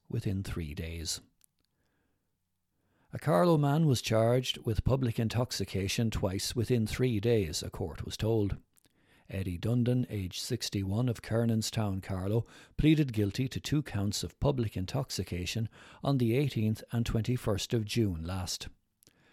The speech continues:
Sergeant Hud Kelly said the defendant was observed as being unsteady on his feet and interrupting the passage of people coming in and out of Aldi, Hanover, Carlow, on the eighteenth of June. Days later,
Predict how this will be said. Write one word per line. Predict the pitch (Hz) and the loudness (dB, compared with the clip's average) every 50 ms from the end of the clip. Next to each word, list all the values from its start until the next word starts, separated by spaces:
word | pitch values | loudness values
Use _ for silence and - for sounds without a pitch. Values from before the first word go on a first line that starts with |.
| _ _ - _ _ | _ _ -20 _ _
Sergeant | - - - 151 156 147 123 135 127 98 | -6 0 2 4 4 4 4 2 2 4
Hud | 107 143 143 127 | 4 2 2 2
Kelly | - 113 127 131 135 135 127 | 0 0 2 2 2 0 0
said | - - 127 120 127 127 - - 131 | 0 2 4 4 4 2 -2 -8 -6
the | - 110 | -6 -6
defendant | 95 92 - 117 127 135 123 123 123 113 95 | -6 -2 0 2 4 4 4 4 2 2 2
was | 107 107 104 | 0 0 2
observed | 104 101 98 104 101 113 117 131 143 147 135 127 120 | 0 -2 -2 -2 0 0 2 2 2 2 2 0 -2
as | 107 - | -4 0
being | - 127 123 120 123 - | 0 2 2 2 0 0
unsteady | 151 165 170 - - - 147 139 131 120 117 | 0 0 2 0 0 0 0 2 2 2 2
on | 107 107 95 | 2 2 0
his | 85 95 90 - | -2 -4 -4 -6
feet | - - 123 143 143 - - - - - - - - _ - | -2 -2 0 0 -2 -4 -8 -16 -20 -20 -20 -20 -20 _ -6
and | 110 117 139 | -4 0 4
interrupting | 202 202 - - 160 160 156 - - - 165 175 175 | 4 4 4 4 4 4 4 2 2 0 2 2 2
the | 180 147 | 2 2
passage | - 143 147 - - 131 110 - | 2 2 2 2 0 -2 0 0
of | 120 - - | -2 -2 -2
people | - - 85 82 - 104 110 113 | -4 -4 -4 -4 -2 -2 -2 -2
coming | - - 127 135 143 151 147 | -2 0 0 0 2 2 2
in | 135 110 104 | 2 2 2
and | 113 113 | 2 2
out | 107 95 98 95 | 0 0 -2 -2
of | 98 92 | -4 -4
Aldi, | 104 - 101 104 101 95 92 101 113 117 - _ - _ _ | -4 -4 -4 -4 -4 -4 -4 -4 -4 -4 -6 _ -20 _ _
Hanover, | - 123 110 98 85 82 87 92 95 101 | -4 -2 -2 0 -2 -2 -4 -6 -6 -8
Carlow, | - - 104 95 95 101 104 107 104 - - - _ - | -4 -4 -2 -2 0 0 0 0 -2 -4 -12 -20 _ -4
on | - 117 127 | -2 0 2
the | 123 120 113 | 2 2 0
eighteenth | 92 92 - - 110 95 95 - | 0 -2 -4 -6 -6 -6 -6 -6
of | 104 | -6
June. | 101 - 127 123 117 113 104 87 - - _ _ _ _ _ _ _ _ _ _ _ _ _ _ _ _ | -2 2 4 4 4 4 2 0 -4 -10 _ _ _ _ _ _ _ _ _ _ _ _ _ _ _ _
Days | _ - 107 104 95 - | _ 0 2 2 2 2
later, | 104 113 139 143 120 135 139 131 | 4 4 4 4 4 2 0 0